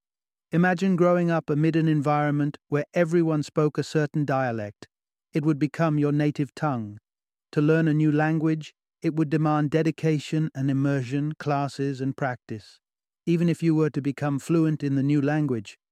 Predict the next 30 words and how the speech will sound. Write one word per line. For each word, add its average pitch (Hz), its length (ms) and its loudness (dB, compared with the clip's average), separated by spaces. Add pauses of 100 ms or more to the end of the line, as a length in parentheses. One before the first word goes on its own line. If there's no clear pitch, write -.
(180)
your 147 140 -2
thoughts 165 400 -2
would 151 100 -2
occasionally 143 580 0
slip - 340 -4
into 143 200 -2
the 139 140 -2
old 139 240 -2
one. 110 240 -8 (500)
That's 170 220 -4
the 160 100 -2
situation 147 720 -2
with 135 140 -2
our 131 260 -4
ingrained 147 640 2
patterns 139 460 -2
of 117 160 -6
body 139 280 -2
terrorism. 120 720 -6 (480)
We're 147 140 4
fluent 160 420 2
because 143 340 -2
it's 139 200 -4
all 156 220 2
we've 147 180 2
known 147 340 0
from 139 180 -2
an 139 120 -2
early 139 340 0
age. 117 480 -6